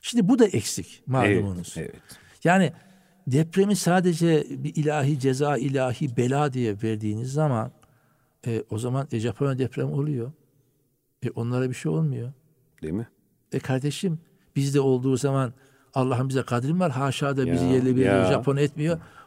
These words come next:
Speaker 1: O zaman Japonya'daki ilahi takdir değil, bizdeki böyle. Hayır. Şimdi bakın.
Speaker 2: Hocam burada her şeyi yerli yerine oturtup doğru okumalar yapmak lazım.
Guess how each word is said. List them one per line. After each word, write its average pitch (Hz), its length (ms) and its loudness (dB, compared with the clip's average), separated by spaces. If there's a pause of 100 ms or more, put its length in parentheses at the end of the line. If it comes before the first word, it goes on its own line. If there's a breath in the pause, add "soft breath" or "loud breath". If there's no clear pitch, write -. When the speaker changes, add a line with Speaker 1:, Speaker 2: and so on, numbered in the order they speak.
(120 loud breath)
Speaker 1:
O 185 100 4
zaman 165 260 4
Japonya'daki 160 600 2
ilahi 151 300 4
takdir 135 460 0
değil, 160 140 2
bizdeki 151 340 0
böyle. 120 220 4
Hayır. 113 580 0 (480 loud breath)
Şimdi 147 220 0
bakın. 165 300 2 (260)
Speaker 2:
Hocam 104 360 2
burada 113 320 4 (880 soft breath)
her 123 260 4
şeyi 104 320 2
yerli 101 280 4
yerine 104 220 4
oturtup 95 480 -4
doğru 107 280 6
okumalar 98 540 2
yapmak 87 520 0
lazım. 67 400 -14